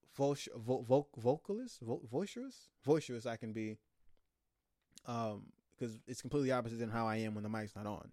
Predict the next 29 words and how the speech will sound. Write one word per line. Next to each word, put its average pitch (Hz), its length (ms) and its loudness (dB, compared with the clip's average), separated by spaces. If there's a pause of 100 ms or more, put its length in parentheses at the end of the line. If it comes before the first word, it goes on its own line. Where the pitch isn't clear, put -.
'Cause, - 260 -12
you 110 80 -8
know, - 80 -12
when 107 140 -12
the 113 40 -8
mics 135 240 -2
are 120 100 2
off, 131 180 6
I'm 113 100 -8
pretty 110 220 -6 (100)
chill, - 400 -4 (480)
quiet, 107 560 -2 (180)
in 117 80 -10
my 107 120 -6
own 107 240 -6
little 104 420 -6
world, 107 640 -4
uh, 104 320 -10 (420)
anxieties 113 600 -2
and 107 120 -6
all 107 120 -4
that 104 160 -4
stuff, 104 400 -2
and, 110 80 -12 (320)
and 104 420 -14
depression 107 500 -8
and 104 120 -12
shit. 113 260 -8 (960)
Uh, 110 300 -4